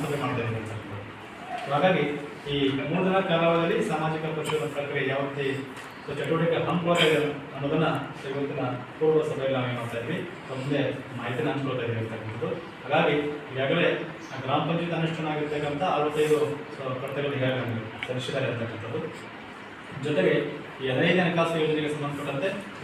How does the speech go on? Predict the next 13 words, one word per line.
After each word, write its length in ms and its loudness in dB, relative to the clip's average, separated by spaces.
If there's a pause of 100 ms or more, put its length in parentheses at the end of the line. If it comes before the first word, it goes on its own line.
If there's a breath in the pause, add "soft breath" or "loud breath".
ದಾಖಲಾತಿಗಳನ್ನ 580 0 (240)
ಸಲ್ಲಿಸೋಸ್ಕರ 480 -4
ಅಂತ 120 -4
ಹೇಳಿದ್ರೆ 200 -2
ಅದನ್ನ 160 -4 (380)
ಕೊಡೋದಿಲ್ಲ 380 0
ಅಂತಕ್ಕಂಥದ್ದು. 480 -2 (400)
ಹಾಗಾಗಿ 340 6 (280)
so 140 -8
ನಾಳೆ 200 4
ದಿನ 100 4 (120)
ನಮ್ಮ 220 -2
ತಾಂತ್ರಿಕ 300 -2